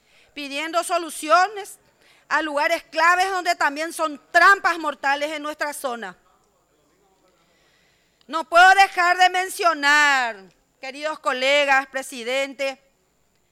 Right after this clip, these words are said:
a las sacrificadas vendedoras de chipa, a mis queridas colegas de la ciudad de Eusebio Ayala,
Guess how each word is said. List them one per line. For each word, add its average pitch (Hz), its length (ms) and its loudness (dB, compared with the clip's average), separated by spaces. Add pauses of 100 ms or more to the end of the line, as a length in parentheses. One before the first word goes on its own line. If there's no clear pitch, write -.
(640)
a 285 120 0
las 294 160 -2
sacrificadas 330 960 0
vendedoras 294 640 -4
de 247 160 -8
chipa, 285 520 -8
a 233 60 -8
mis 247 160 -16
queridas 285 440 -6
colegas 262 880 -2
de 247 120 -10
la 254 100 -4
ciudad 240 280 -4
de 262 60 -4
Eusebio 262 360 -8
Ayala, 254 680 2